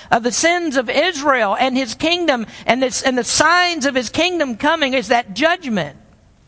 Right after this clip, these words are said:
And folks, let me tell you that that is something that is lost on the church crowd today. People do not want to hear about judgment. People want to hear feel-good stories.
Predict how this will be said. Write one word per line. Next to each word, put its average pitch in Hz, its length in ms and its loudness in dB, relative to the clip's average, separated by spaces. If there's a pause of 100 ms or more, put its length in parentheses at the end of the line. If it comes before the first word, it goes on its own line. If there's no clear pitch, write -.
(500)
And 185 100 -6
folks, 285 280 -6
let 285 140 -2
me 233 80 -4
tell 269 320 -2
you 190 220 -4 (220)
that 202 160 -2
that 269 200 0
is 233 140 -2
something 254 460 -2
that 220 120 0
is 185 140 -6
lost 220 720 0
on 220 320 0 (180)
the 202 80 0
church 311 460 -2
crowd 240 480 2
today. 220 600 -2 (440)
People 339 380 2
do 254 160 0
not 285 440 2
want 247 220 0
to 247 100 0
hear 220 460 0 (140)
about 233 340 2
judgment. 202 720 -2 (460)
People 330 280 2
want 311 140 4
to 269 80 -2
hear 294 180 0
feel-good 302 640 0
stories. 226 720 0